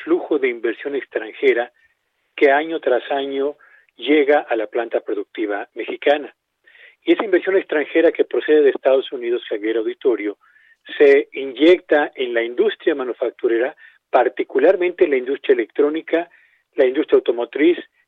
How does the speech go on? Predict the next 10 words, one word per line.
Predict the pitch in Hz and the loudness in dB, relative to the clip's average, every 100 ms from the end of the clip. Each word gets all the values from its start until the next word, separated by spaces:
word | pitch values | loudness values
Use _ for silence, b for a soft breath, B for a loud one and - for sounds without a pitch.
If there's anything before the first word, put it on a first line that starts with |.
| _ - | _ -2
la | 127 | -2
industria | 120 139 147 | -2 -6 -6
maquiladora | 127 120 160 180 165 156 202 b b _ | -6 -6 2 4 6 4 2 b b _
y | 240 220 220 196 _ _ _ _ | -16 -12 -12 -14 _ _ _ _
empresas | 151 135 165 170 170 165 | -8 0 4 4 4 2
que | - 135 | 0 -2
son | 160 147 | -4 2
proveedoras | 147 135 135 151 147 139 | 4 4 6 4 4 4
de | 135 | 0
estos | - | -2